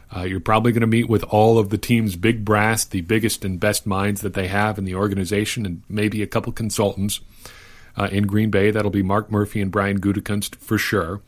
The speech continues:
You're gonna face a lot of questions about your philosophy, building culture, things like that, what you need from the team. You'll probably be in a pretty fancy room or something like that. It'll be interesting to think about what the Packers do 'cause they're traveling to a lot of these interviews.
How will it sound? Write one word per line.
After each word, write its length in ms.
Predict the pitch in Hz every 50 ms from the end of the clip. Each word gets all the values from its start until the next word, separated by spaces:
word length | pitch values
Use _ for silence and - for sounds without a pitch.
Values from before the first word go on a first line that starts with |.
| _ - - - - -
You're 100 | 104 101
gonna 180 | 104 104 98
face 320 | - - - 113 113 - -
a 60 | 110
lot 280 | 98 98 98 104 110
of 60 | 113 -
questions 500 | - 127 113 - - - - 117 104 104
about 260 | 98 107 101 95 -
your 120 | 98 95
philosophy, 720 | - - 104 95 104 113 123 123 - 120 104 - 123 120 123
building 440 | 123 - 92 87 85 90 85 85
culture, 560 | 82 - 120 123 127 123 - - 120 110 101 - - - - - - - _ -
things 280 | 120 117 117 104 -
like 260 | 104 98 95 92 - -
that, 300 | 104 104 113 123 - -
what 160 | 110 104 -
you 100 | 107 107
need 380 | 104 107 110 110 113 113 104 -
from 180 | - 98 95
the 80 | 87 85
team. 480 | - - - 127 131 131 139 143 135 - - - -
You'll 100 | - 98
probably 380 | - - - 127 127 123 127 120
be 180 | 104 117 117 113
in 80 | 101
a 40 | 92
pretty 420 | - - - 123 123 117 107 - - - _ - _ _
fancy 540 | - - - 120 120 127 123 - - 117 104
room 480 | 95 95 110 117 110 101 95 98 104
or 80 | 101 92
something 380 | - - 107 101 95 107 101 95
like 240 | 95 95 92 -
that. 280 | - 110 95 87 90 - - - - - - - - - - -
It'll 120 | - 117
be 280 | 101 107 107 117 - - - - - - - -
interesting 460 | 127 127 127 - 123 113 - 117 107
to 80 | 104 95
think 160 | - 120 110
about 160 | 101 107 98
what 120 | 92 95 -
the 60 | 92
Packers 500 | - - 113 120 117 - 123 110 95 87
do 180 | 95 101 98
'cause 160 | 98 - 101 -
they're 100 | 98 92
traveling 520 | - - - 113 120 123 123 123 110 101
to 100 | 95 98
a 40 | 92
lot 200 | 90 90 87 85
of 80 | 85 85
these 180 | 87 82 82
interviews. 520 | 90 85 85 82 90 90 92 107 123 -